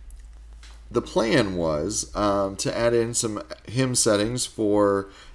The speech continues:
uh, the congregation to join in as well, um, because when I came to the congregation, they had been doing these cantatas, but it was more a concert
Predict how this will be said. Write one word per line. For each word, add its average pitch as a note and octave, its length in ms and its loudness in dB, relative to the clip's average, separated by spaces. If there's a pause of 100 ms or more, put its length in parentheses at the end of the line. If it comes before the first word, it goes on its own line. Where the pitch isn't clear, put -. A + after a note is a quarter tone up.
(100)
uh, F2+ 380 -4
the F2 120 -8
congregation G2 640 0
to A#2 100 0
join G#2+ 300 0
in G#2+ 80 0
as C3+ 200 0
well, F2+ 320 0 (400)
um, F#2+ 340 -8
because G#2+ 280 -4
when G2+ 100 0
I G2+ 120 0
came G#2 220 -2
to G2+ 60 0
the F#2+ 100 0
congregation, F#2 720 0 (380)
they A2+ 160 4
had G#2+ 160 2
been G2+ 180 -2
doing G2+ 280 2
these F#2+ 180 -2
cantatas, F#2+ 540 -2
but C#3 100 0
it D#3 60 2
was C#3+ 160 2
more B2 280 4
a A2 80 2
concert G#2 560 -2